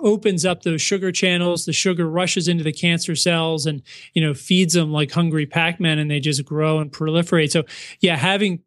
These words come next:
having diabetes is definitely a risk factor, maybe not for the formation of cancer, but certainly for the spread of cancer, which is, is scary. Uh, but, you know,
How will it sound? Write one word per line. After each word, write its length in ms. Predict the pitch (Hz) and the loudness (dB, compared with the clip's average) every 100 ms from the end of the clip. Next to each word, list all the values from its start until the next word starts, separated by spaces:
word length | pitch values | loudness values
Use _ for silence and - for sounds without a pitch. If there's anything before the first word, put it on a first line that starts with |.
| 165 | -2
having 340 | 175 185 180 | 0 0 0
diabetes 640 | 165 165 160 170 175 156 | 0 -2 -2 -2 -2 -2
is 100 | 147 | -4
definitely 380 | 131 156 165 156 | -4 -4 -4 -4
a 60 | 147 | 0
risk 280 | 160 156 | 0 -2
factor, 460 | - 165 151 - 147 - - - | -2 -2 -2 -4 -10 -12 -20 -2
maybe 240 | 226 285 262 | 0 2 2
not 180 | 226 | 2
for 140 | - 190 | 0 -2
the 100 | 165 | -2
formation 720 | - 180 160 160 185 - 175 | -2 -2 0 2 2 2 -2
of 140 | 147 | -4
cancer, 400 | - 170 147 160 | 0 0 0 -2
but 160 | 139 147 | -4 -2
certainly 340 | - 170 156 | 0 0 0
for 140 | 143 151 | -2 -2
the 100 | 139 | 0
spread 420 | - - 165 165 | 0 0 0 2
of 160 | 147 - | -2 -2
cancer, 460 | 160 143 135 151 | -2 -2 -4 -2
which 220 | 143 139 | -2 -2
is, 260 | 151 139 - | -2 0 0
is 240 | 190 151 | 0 2
scary. 640 | - - - 156 156 139 135 - - - - _ | 2 2 2 2 2 -2 -6 -18 -20 -20 -20 _
Uh, 160 | 165 156 | -2 0
but, 480 | 139 185 175 175 - | 0 2 2 0 -6
you 160 | - 214 | -4 0
know, 220 | 185 175 | 0 0